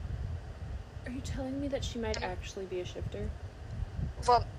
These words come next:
Speaker 2: no, this is Sophia Nygaard that she's following, so.
Speaker 1: What if she does
Speaker 2: She's probably
Speaker 1: shift?
Speaker 2: just a friend. I know, that's why I'm trying to find shifters on here.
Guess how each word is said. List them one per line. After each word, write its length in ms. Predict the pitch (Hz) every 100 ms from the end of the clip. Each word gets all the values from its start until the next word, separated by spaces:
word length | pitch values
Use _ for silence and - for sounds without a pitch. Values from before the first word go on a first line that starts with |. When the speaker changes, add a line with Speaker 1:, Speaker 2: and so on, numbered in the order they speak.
| 233 240 262
Speaker 2:
no, 160 | 269
this 260 | 208 269 -
is 100 | 214
Sophia 480 | - 277 - 220 190
Nygaard 520 | 165 165 147 - 104
that 180 | - 139
she's 220 | - -
following, 460 | - 143 143 139 - -
so. 460 | - 151 151 - - - - - - - - - - - - - - - - - - - - - - - - - - - - - - -
Speaker 1:
What 160 | 240
if 100 | 392
she 160 | - 403
does 260 | - -
Speaker 2:
She's 140 | - -
probably 240 | 240 226
Speaker 1:
shift? 60 | 214 -
Speaker 2:
just 20 |
a 140 | 190 -
friend. 160 | 190 - - - - - -
I 100 | 220
know, 120 | 226 220
that's 220 | 214 -
why 80 | 320
I'm 60 |
trying 200 | 302 269
to 60 | 262
find 340 | - 202 196
shifters 480 | - 202 185 170 165
on 200 | 160 165 165
here. 240 | 151 156